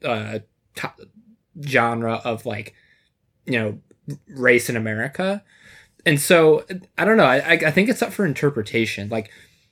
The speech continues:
the tragedy for him, I think, the, the more you, the more you read, is how, <laughs> like, they, I, I think my interpretation is that,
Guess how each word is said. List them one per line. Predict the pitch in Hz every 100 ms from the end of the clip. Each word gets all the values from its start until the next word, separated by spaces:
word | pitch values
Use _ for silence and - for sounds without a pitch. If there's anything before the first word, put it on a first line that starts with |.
| _ _ _
the | 156
tragedy | 143 - 127 127 147 170 196
for | 196 165 123
him, | 113 135 131
I | 117
think, | - 120 110
the, | 135 120 -
the | 135
more | 123 127 135
you, | 127 123 117 120 _ _
the | -
more | 123 127 127
you | 131 120 110 113
read, | 117 117 113 107 110
is | - 120
how, | - 127 127 123 120 117 _ _ _ _ -
<laughs> | 151 - - - - - _ -
like, | 151 120 - _ _ _ _ _ _ _ _ _ _
they, | 143 131 127 127 _ _ _ _ - -
I, | 170 -
I | 160
think | 180 185 _ _ _ _ _ _ _ - -
my | 143 131 139
interpretation | 139 135 - 127 117 120
is | 110
that, | 131 120